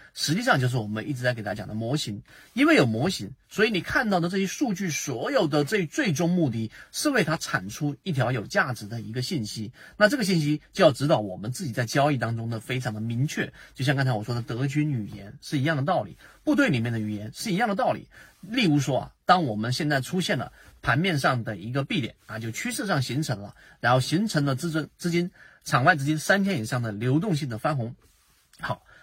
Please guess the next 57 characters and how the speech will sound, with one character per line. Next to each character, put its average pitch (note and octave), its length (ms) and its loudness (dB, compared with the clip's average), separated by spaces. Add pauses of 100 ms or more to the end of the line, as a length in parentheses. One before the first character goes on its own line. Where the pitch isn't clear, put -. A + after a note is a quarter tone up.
(100)
大 B2+ 140 2
盘 G#2+ 160 -4
就 C3 140 -2
是 G#2+ 100 -6
可 - 100 -10
以 G#2 80 -10
操 A2 180 -12
作。 - 240 -12 (240)
这 D4+ 120 2
个 C#4 40 4
就 C4+ 80 4
是 A3 120 2
一 D3+ 100 4
个 D#3+ 100 4
没 B2+ 340 4
有 E3+ 140 4
任 G#3+ 300 2
何 A#2+ 240 -4
歧 A2+ 300 -6
义 C3 120 -2
的， - 200 -8 (240)
没 E3+ 100 2
有 A3+ 140 6
任 A#3 280 2
何 B2+ 180 0
的 C3+ 140 0
这 F3+ 140 0
一 C#3+ 120 2
种 A2+ 220 -6
影 A#2 240 -2
响 G#2+ 180 -2
的 G2+ 100 -12
情 A2+ 180 -6
况 B2 140 -2
之 A2+ 100 -8
下 A2 200 -2 (280)
的 C3+ 80 0
一 A#2+ 120 -2
个 C#3 120 0
准 B2 180 -6
确 B2+ 140 -2
判 A#2 200 -4
断。 F2+ 200 -8 (280)
那 G3 100 0
又 C4+ 160 2
例 B3+ 140 2
如 B2+ 160 2
说， B2+ 240 -4 (180)
当 A3 160 4
你 D#3+ 60 4
设 A3+ 180 -2
定 E3+ 120 4
某 A#2 220 2
一 - 40 -6
个 D3 80 0
标 F3 260 0
准， D3 180 -8